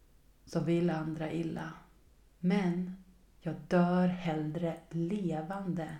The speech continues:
än död. Ja.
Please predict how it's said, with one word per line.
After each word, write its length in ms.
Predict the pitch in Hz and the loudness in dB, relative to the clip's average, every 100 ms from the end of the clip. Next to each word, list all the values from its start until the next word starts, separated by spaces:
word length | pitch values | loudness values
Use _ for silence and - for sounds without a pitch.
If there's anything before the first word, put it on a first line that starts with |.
| - - - _ - | -16 -20 -20 _ -4
än 280 | 175 160 165 | 0 0 0
död. 480 | 190 180 180 - - - - - - - _ - - _ - - _ _ _ _ - _ - - - - - - - - - - - - - _ _ _ - - _ - | 0 0 -4 -10 -16 -20 -20 -20 -20 -20 _ -20 -20 _ -20 -20 _ _ _ _ -20 _ -20 -20 -20 -20 -20 -20 -20 -20 -20 -20 -20 -20 -20 _ _ _ -20 -20 _ -8
Ja. 280 | 160 156 | -6 -6